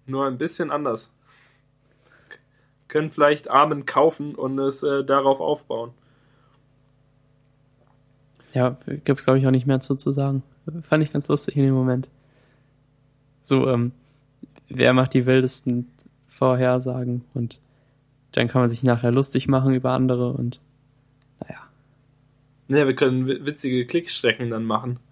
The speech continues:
Speaker 1: mit den
Speaker 2: Ja.
Speaker 1: Aussagen, die am längsten nicht wahr geworden sind.
Speaker 2: Genau. <laughs>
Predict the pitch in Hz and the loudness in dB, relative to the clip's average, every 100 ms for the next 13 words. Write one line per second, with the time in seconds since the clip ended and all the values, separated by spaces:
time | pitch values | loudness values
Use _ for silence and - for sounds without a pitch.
0 | _ _ - 120 120 117 139 135 - - | _ _ -10 -4 -2 0 2 2 0 -12
1 | _ _ 127 127 131 123 127 120 123 123 | _ _ 0 2 0 2 0 0 0 0
2 | 143 - 127 131 131 120 127 123 117 127 | -2 -4 -4 -4 -4 -2 -2 -4 -6 -8
3 | 123 123 127 123 _ _ _ _ _ 143 | -8 -14 -16 -18 _ _ _ _ _ 0
4 | 139 135 135 _ _ _ _ _ _ _ | 2 0 -4 _ _ _ _ _ _ _
5 | _ _ _ _ - - - | _ _ _ _ -20 -16 2